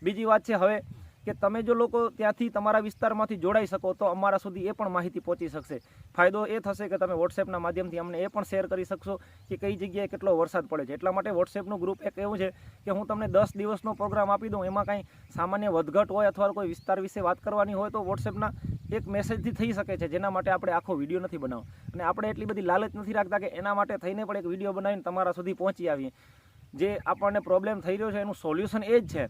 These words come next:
પણ હવે એને લેટ ગો કરવાનું છે, કારણ કે એટલો બધો આપણી સમય નથી કે આપણે દરરોજ વીડિયો બનાવી દઈએ, અને મારી જરાય ઈચ્છા નથી દરરોજ વીડિયો બનાવવાની.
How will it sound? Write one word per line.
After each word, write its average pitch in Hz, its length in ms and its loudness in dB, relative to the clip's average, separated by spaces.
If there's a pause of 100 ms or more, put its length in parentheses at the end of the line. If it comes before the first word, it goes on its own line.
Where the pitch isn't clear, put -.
(240)
પણ 190 120 0
હવે 202 180 4
એને 214 200 0
લેટ 208 280 4
ગો 202 160 0
કરવાનું 175 380 2
છે, 165 100 -2
કારણ 185 240 0
કે 190 80 -6
એટલો 185 260 -4
બધો 190 200 -2
આપણી 175 260 0
સમય 165 320 -4
નથી 165 240 -4
કે - 340 -8
આપણે 165 180 0
દરરોજ 151 320 0
વીડિયો 156 240 0
બનાવી 151 220 -4
દઈએ, 156 120 -6
અને 165 180 -6 (320)
મારી 160 600 -2 (200)
જરાય 160 200 2
ઈચ્છા 156 340 2
નથી 175 200 2
દરરોજ 147 240 -2
વીડિયો 131 220 -4
બનાવવાની. 113 300 -6